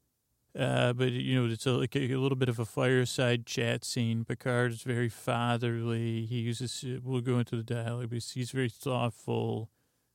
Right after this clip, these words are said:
and interested. And he says, "Tell me more." Then he says, "Give me more about Darmok." And then he draws a rock. It, it's just like this quest for understanding,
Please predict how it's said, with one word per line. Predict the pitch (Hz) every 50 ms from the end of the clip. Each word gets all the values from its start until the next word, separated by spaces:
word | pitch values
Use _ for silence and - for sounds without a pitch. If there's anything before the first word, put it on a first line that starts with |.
| _ _ _ -
and | - 123 131 127 123 120 117 120
interested. | 123 127 131 - - 131 127 - - - 127 120 123 127
And | 117 123
he | 120
says, | 110 - 139 123 - -
"Tell | - - 147 139 143 143
me | 139 131 127
more." | 123 117 117 110 117 120 123 120
Then | 120 127 131
he | 131
says, | 120 - 143 127 117
"Give | 117 - 143 143 147 143 127
me | 139 135 131 127
more | 123 120 117 117 117 123 117
about | 120 113 123 123 120 117 120
Darmok." | - 117 113 113 117 117 117 120 120 123 123 -
And | 139 135
then | 131
he | 135 127
draws | 120 - 135 135 131 131 127 127 127 127 120 -
a | 127
rock. | 120 120 123 120 120 120 120 120 120 120 -
It, | 131 131 127 120
it's | 135 135 123 -
just | 185 175 -
like | - 160 143 -
this | - 147 131 -
quest | - - 160 147 127 - -
for | - 147 135
understanding, | 131 131 123 123 113 - - - - 131 131 135 131 123 120 117 117 117 120 117 113 110 117 117